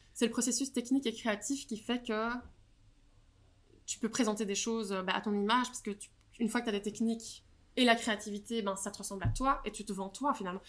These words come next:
C'est débile, hein. Je me vends pas moi dans mon cookies, hein. Je mets pas, on n'est pas en mode dameur, mais je veux dire, <laughs> pardon. Mais je veux dire, euh, c'est, c'est, ouais, c'est le fait aussi, enfin, ce qui me fait vibrer, moi, c'est de me, de savoir, moi, de mon côté,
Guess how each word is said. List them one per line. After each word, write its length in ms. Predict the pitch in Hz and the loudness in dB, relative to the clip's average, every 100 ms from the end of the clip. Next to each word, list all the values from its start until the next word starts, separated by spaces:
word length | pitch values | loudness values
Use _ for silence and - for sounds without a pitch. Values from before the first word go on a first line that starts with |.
| - - | -20 -12
C'est 180 | - 180 | -8 -2
débile, 320 | 202 190 214 | 0 0 0
hein. 200 | 185 190 | -2 -4
Je 120 | 190 | 4
me 60 | 254 | 4
vends 140 | 208 208 | 4 2
pas 80 | 208 | 4
moi 140 | 214 | 4
dans 80 | 214 | 4
mon 140 | 220 | 2
cookies, 340 | 226 226 233 214 | 0 0 2 4
hein. 120 | 214 | 2
Je 80 | 220 | 0
mets 80 | 208 | 2
pas, 320 | 214 214 208 | 4 6 4
on 40 | |
n'est 80 | 208 | 0
pas 100 | 214 | 0
en 60 | 202 | -2
mode 180 | 190 185 | -2 2
dameur, 400 | 208 254 285 247 | 4 6 6 6
mais 140 | 233 | 4
je 80 | 208 | 2
veux 80 | 202 | 0
dire, 260 | 220 - - - - - - 302 | 12 12 12 12 12 12 12 12
<laughs> 500 | - 277 - 226 - | 8 4 0 -4 2
pardon. 280 | 202 202 202 - - 226 | 2 2 -6 -16 -8 2
Mais 100 | 226 | 4
je 120 | 185 | 4
veux 60 | 214 | -4
dire, 300 | 220 247 220 | 0 2 4
euh, 440 | 202 202 202 202 202 - - - - | 4 2 0 -4 -8 -16 -20 -20 -6
c'est, 460 | - 220 202 202 196 | -2 2 2 2 0
c'est, 200 | - 208 | 0 2
ouais, 280 | 220 233 233 | 4 2 0
c'est 160 | - 233 | 2 2
le 60 | |
fait 160 | 233 277 | 4 2
aussi, 220 | 240 - - | 0 -2 -2
enfin, 140 | 233 | 0
ce 100 | 214 | 2
qui 80 | 254 | 2
me 40 | 233 | 4
fait 120 | 233 | 2
vibrer, 220 | 214 220 | 2 2
moi, 120 | 240 | 2
c'est 100 | 240 | 2
de 60 | 220 | 0
me, 200 | 220 208 | 0 -2
de 80 | 208 | 0
savoir, 460 | 254 226 226 220 | 2 4 4 4
moi, 320 | 208 220 220 | 2 4 2
de 100 | 202 | 4
mon 200 | 202 220 | 2 2
côté, 500 | 233 220 - 226 269 | 2 -2 0 0 0